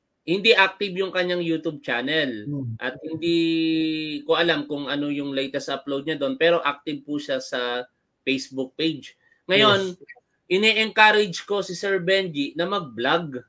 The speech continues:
Speaker 1: Hindi po yung sulat lang. Mag-vlog kasi nakikita po sa camera. Marami pong mga gusto po kayong makita, Sir Benji, sa camera. <laughs> Hindi lang pala ako. Eh, kayo po ba, open po ba kayo sa pagbablog sa katulad po ng ginagawa po natin ngayon?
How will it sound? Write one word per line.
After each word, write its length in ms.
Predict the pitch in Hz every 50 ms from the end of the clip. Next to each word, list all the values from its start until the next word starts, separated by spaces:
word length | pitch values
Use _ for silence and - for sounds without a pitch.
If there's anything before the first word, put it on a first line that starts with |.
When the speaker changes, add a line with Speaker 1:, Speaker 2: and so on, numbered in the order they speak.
| _ _
Speaker 1:
Hindi 320 | 165 170 180 180 185 180 -
po 80 | 185
yung 160 | 185 185 180
sulat 400 | 175 - 180 165 156 151 143 -
lang. 320 | 135 139 143 147 143 135 131
Mag-vlog 400 | 135 160 160 151 156 190 190 165
kasi 220 | 151 156 147 - 175
nakikita 720 | 165 160 - 165 156 - 160 156 156 - 156 151 147 -
po 80 | 147 143
sa 160 | - - -
camera. 400 | - 139 139 139 147 156 156 147
Marami 400 | 156 170 185 180 185 202 185 180
pong 160 | - 190 190 190
mga 180 | 190 185 185 180
gusto 240 | 170 165 - - 175
po 160 | 175 180 170
kayong 240 | 170 175 175 175 170
makita, 480 | 165 - 170 160 156 - 180 165 - - - _ _ _ _ _ _
Sir 260 | - - 170 165 165
Benji, 400 | 160 160 160 160 165 165 165 156
sa 160 | - 170 -
camera. 320 | 151 147 143 151 160 165 160
<laughs> 0 |
Hindi 240 | 156 151 147 147
lang 240 | 143 143 143 143 131
pala 240 | 143 143 135 123 123
ako. 400 | - - 170 160 135 120 - _ _ _ _ _ _ _
Eh, 100 | - 143
kayo 320 | 143 180 175 180 185 165
po 160 | - 180 180 175
ba, 480 | 185 202 202 185 170 160 151 143 143 135 139 _ _ _ _ _ _ _ _ _ _ - - - _ _
open 320 | - 156 156 160 175 170 160
po 100 | 180 175
ba 140 | 160 170 165
kayo 240 | 175 170 175 170
sa 180 | 165 - 170 156
pagbablog 720 | 151 - 151 147 143 139 131 127 139 147 143 143 139 - _ _
sa 220 | _ - - 131
katulad 320 | - 127 - 143 139 135 131
po 80 | - 139
ng 140 | 135 131 127
ginagawa 500 | 123 123 123 120 110 120 117 117 113 113
po 140 | - 117 110
natin 300 | 110 107 101 - 104 101
ngayon? 280 | 101 92 90 90 90